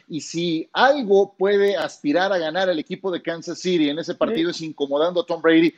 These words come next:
Speaker 1: como lo hicieron con Steve Spagnuolo siendo el coordinador en aquellos Super Bowls.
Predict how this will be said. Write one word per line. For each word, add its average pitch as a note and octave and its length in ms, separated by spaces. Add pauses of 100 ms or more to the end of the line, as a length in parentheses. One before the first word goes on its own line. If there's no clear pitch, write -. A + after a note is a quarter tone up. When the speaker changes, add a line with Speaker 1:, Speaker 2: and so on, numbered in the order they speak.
(160)
Speaker 1:
como A#3 260
lo A3+ 160
hicieron A3+ 640
con G3 220
Steve G#3 280
Spagnuolo F#3 440
siendo F#3 280
el F3+ 80
coordinador D#3+ 600
en D#3+ 100
aquellos D#3 360
Super D#3 240
Bowls. G3 320